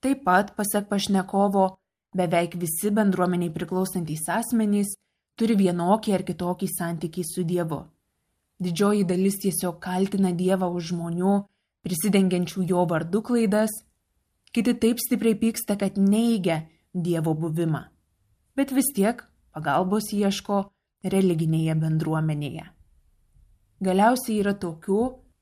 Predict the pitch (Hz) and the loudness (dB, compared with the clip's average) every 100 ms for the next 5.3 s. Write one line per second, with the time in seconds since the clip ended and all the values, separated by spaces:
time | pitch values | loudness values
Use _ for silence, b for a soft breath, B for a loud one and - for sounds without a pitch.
0 | _ 220 226 233 214 202 208 220 214 196 | _ 0 2 2 2 0 0 2 4 4
1 | 196 185 175 185 190 - 180 165 175 170 | 4 2 2 2 2 0 -4 -2 -2 -2
2 | 165 160 165 180 196 220 214 202 196 196 | -2 -2 -2 0 2 2 0 0 -2 0
3 | 202 202 - 202 202 - _ _ _ - | 0 0 -4 -4 -4 -8 _ _ _ -6
4 | 185 190 247 233 180 165 196 190 170 165 | -4 -2 -2 -2 -4 -2 0 0 0 -4
5 | 160 - 175 | -4 -4 -6